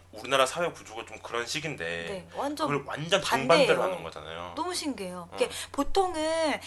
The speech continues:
Speaker 1: 이런
Speaker 2: 그러니까
Speaker 1: 것도 조직이 운-, 운영된다는 게 나 신기하다.
Speaker 2: 그러니까.
Speaker 1: 어.
Speaker 2: 그러니까 보통은 이제 그 뭐 그러면 안 되겠지만 뭐 팀-, 팀장급들이나
Speaker 1: 음,
Speaker 2: 아니면
Speaker 1: 음,
Speaker 2: 선배들이
Speaker 1: 음,
Speaker 2: 사는
Speaker 1: 음.
Speaker 2: 게 우리는 그 미덕이고 이렇게, 이렇게 바래왔고 그랬잖아요. 근데
Speaker 1: 네.
Speaker 2: 지나치지 않는 선에서는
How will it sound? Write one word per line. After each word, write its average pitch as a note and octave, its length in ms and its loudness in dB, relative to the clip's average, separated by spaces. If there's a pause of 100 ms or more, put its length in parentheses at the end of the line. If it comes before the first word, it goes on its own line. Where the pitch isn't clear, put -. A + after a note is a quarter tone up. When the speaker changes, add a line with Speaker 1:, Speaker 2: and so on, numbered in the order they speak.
Speaker 1:
이런 F#3+ 160 2
Speaker 2:
그러니까 G3 120 6
Speaker 1:
것도 F3+ 120 0
조직이 C3 300 -4
운-, G#2+ 300 -8
운영된다는 D#3+ 600 -2
게 B2+ 80 -4
나 G2 80 -4
신기하다. F#2+ 500 -10
Speaker 2:
그러니까. G3 300 -10
Speaker 1:
어. - 40 -14
Speaker 2:
그러니까 - 380 -8
보통은 C#4 1000 -4 (340)
이제 A3 600 -2
그 D#3+ 380 -12 (640)
뭐 F#3 220 -10 (140)
그러면 D4 280 6
안 E3+ 140 0
되겠지만 F3+ 920 -2 (200)
뭐 E3+ 80 -18 (100)
팀-, A#3+ 280 -14
팀장급들이나 B3 840 -6 (160)
Speaker 1:
음, F#3 140 2
Speaker 2:
아니면 F#3+ 240 -6
Speaker 1:
음, - 0 -
Speaker 2:
선배들이 D#4+ 600 0
Speaker 1:
음, A3+ 40 -10
Speaker 2:
사는 F4+ 300 2
Speaker 1:
음. D#4+ 40 -10
Speaker 2:
게 B3+ 240 0
우리는 G#3 640 -10
그 - 140 -10
미덕이고 G3 920 -2
이렇게, G#3+ 200 -8
이렇게 G#3+ 300 -8
바래왔고 G#3 600 6
그랬잖아요. F#3+ 760 -4
근데 C4 220 0
Speaker 1:
네. - 680 -10
Speaker 2:
지나치지 F#4+ 540 4
않는 G#3 300 2
선에서는 C4 920 -4